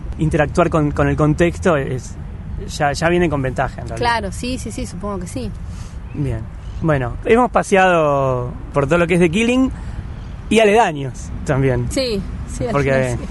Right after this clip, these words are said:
Speaker 2: sí.
Speaker 1: este, terminamos hablando de unas cuantas otras series, pero está bien, todas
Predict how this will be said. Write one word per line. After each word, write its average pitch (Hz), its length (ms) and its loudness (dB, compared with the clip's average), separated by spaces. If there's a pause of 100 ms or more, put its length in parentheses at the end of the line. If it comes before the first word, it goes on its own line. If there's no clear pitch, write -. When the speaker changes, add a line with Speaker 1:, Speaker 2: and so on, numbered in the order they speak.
(800)
Speaker 2:
sí. 147 60 -2
Speaker 1:
este, 139 280 -2
terminamos 147 400 2
hablando 147 260 2
de 139 60 0
unas 127 120 -2
cuantas 147 280 2
otras 160 160 2
series, 247 200 6
pero 180 220 4
está 175 340 0
bien, 185 200 2
todas 190 200 4